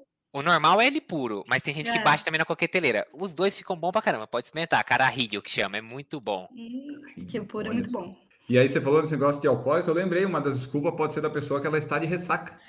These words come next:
Speaker 3: né?
Speaker 1: Ah,
Speaker 3: Desculpa não
Speaker 1: essa,
Speaker 3: correr.
Speaker 1: ah, isso, puta, isso eu já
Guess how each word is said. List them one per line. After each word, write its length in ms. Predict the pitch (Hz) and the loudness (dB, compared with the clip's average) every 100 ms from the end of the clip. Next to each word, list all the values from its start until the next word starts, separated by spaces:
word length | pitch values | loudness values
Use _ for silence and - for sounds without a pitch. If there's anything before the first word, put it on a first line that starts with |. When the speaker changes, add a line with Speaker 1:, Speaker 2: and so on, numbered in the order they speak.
| - - | -18 -10
Speaker 3:
né? 140 | 107 117 | 0 4
Speaker 1:
Ah, 260 | 127 135 | 6 8
Speaker 3:
Desculpa 160 | 117 139 | 8 6
não 100 | 135 | 4
Speaker 1:
essa, 40 | 135 | 0
Speaker 3:
correr. 180 | 120 | 2
Speaker 1:
ah, 40 | 120 | 2
isso, 480 | 127 143 - - - _ - | 2 -4 -4 -6 -8 _ -10
puta, 460 | 147 - - 104 - | -10 -6 0 0 2
isso 380 | 120 151 - 160 | -2 -2 0 0
eu 100 | 135 | 2
já 300 | 143 156 | 4 4